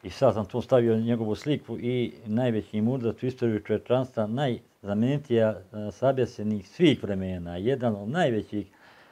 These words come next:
e, pjesnika u svjetskoj književnosti, prirodnjak, istoričar, državnik, prevodilac, dramaturg, utopisac, esejist. I, i nje-, jedan tekst i njegov-, Egmonta,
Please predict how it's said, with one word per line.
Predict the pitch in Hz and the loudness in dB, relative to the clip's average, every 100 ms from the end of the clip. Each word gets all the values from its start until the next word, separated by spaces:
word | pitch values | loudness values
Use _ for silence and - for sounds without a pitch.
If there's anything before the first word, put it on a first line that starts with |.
| _ - | _ -4
e, | 110 110 107 101 | 2 2 2 2
pjesnika | 180 156 - 117 110 113 107 | 8 8 8 0 2 2 2
u | |
svjetskoj | - 156 156 - 117 110 | 2 2 2 0 2 2
književnosti, | 127 151 139 123 117 - 107 - _ _ | 0 0 0 0 -2 -4 -6 -8 _ _
prirodnjak, | 131 156 151 127 117 113 107 | 0 2 2 2 4 2 0
istoričar, | 101 - 143 147 - 113 104 | -8 -2 0 0 0 0 2
državnik, | 107 151 135 135 117 110 98 | 0 -6 0 2 2 0 -2
prevodilac, | 107 107 143 151 127 110 | -2 2 2 2 2 2
dramaturg, | 104 104 127 156 139 120 104 | 0 0 2 2 0 -2 -2
utopisac, | 98 - 101 127 156 156 123 - _ | -6 -4 -2 0 -2 0 -2 -2 _
esejist. | 98 92 95 85 - - _ _ _ _ _ - _ _ 127 | -8 -6 -6 -8 -12 -20 _ _ _ _ _ -20 _ _ 0
I, | 139 - 131 | 0 0 -2
i | 135 | 0
nje-, | 143 156 147 151 156 | 0 0 0 0 4
jedan | 160 127 - | 6 6 6
tekst | 160 - | 4 4
i | 127 | 0
njegov-, | 147 151 139 135 139 131 | 2 2 0 0 0 2
Egmonta, | 120 127 151 113 - | 2 4 6 4 2